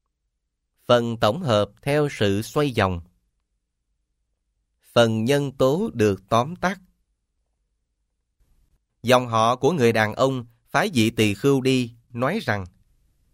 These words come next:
"Thưa Ngài, hãy đi đến người nữ bị quy định hình phạt và người nữ được mẹ bảo hộ, có tên như vậy," nói rằng, "Họ nói các cô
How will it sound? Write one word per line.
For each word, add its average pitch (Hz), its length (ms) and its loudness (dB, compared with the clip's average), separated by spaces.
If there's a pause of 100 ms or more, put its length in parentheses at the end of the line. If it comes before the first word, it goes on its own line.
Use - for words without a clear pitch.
(580)
"Thưa - 180 0
Ngài, 104 360 0 (200)
hãy 117 220 0
đi 139 160 -2
đến 143 240 0
người 107 160 2
nữ 101 320 0
bị 104 220 0
quy 156 240 -2
định 104 200 0
hình 107 220 -2
phạt 98 280 0 (400)
và 120 180 4
người 117 200 2
nữ 107 280 0
được 110 300 0
mẹ 104 260 0
bảo 113 220 0
hộ, 101 360 0 (300)
có 170 140 4
tên 151 280 2
như 147 180 -2
vậy," 95 300 -2 (340)
nói 135 280 -2
rằng, 95 200 -2 (1040)
"Họ 110 240 2
nói 127 240 0
các 202 260 -2
cô 135 320 0